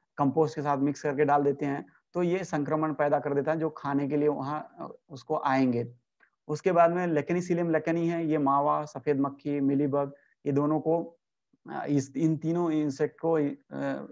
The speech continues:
शत्रु कीट को कंट्रोल करता है। उसके बाद हम बात करें बैक्टीरिया, तो कुछ ऐसे बैक्टीरिया हैं जो बेनिफिशियल बैक्टीरिया हैं, वो भी, अ, सं-, कीटों को, शत्रु कीटों को संक्रमण कर,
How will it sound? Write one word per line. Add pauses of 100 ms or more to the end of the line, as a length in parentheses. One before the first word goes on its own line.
शत्रु
कीट
को
कंट्रोल
करता
है। (880)
उसके
बाद
हम
बात
करें
बैक्टीरिया,
तो
कुछ
ऐसे
बैक्टीरिया
हैं
जो
बेनिफिशियल
बैक्टीरिया
हैं, (320)
वो
भी,
अ, (520)
सं-, (120)
कीटों
को,
शत्रु
कीटों
को
संक्रमण
कर,